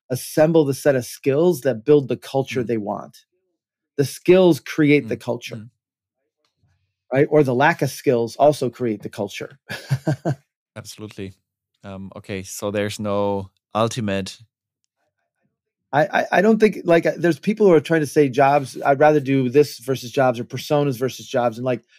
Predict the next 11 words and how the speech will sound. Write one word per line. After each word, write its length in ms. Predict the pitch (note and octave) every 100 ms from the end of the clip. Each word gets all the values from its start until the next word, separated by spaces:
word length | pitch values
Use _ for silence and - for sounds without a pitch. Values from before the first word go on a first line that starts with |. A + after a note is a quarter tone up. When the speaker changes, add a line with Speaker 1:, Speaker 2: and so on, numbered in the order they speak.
| _ _ -
Speaker 1:
I 140 | D#3+
know 160 | F3 E3
how, 240 | D#3+ C#3+
like, 220 | C#3+ C#3
to 80 | C3+
be 100 | C#3
honest, 320 | C3+ E3 -
personas 480 | - C#3 E3+ F3+ E3+
can 120 | D#3+
be 80 | D3
helpful 640 | C#3+ C#3+ C3+ C#3+ C#3 C3+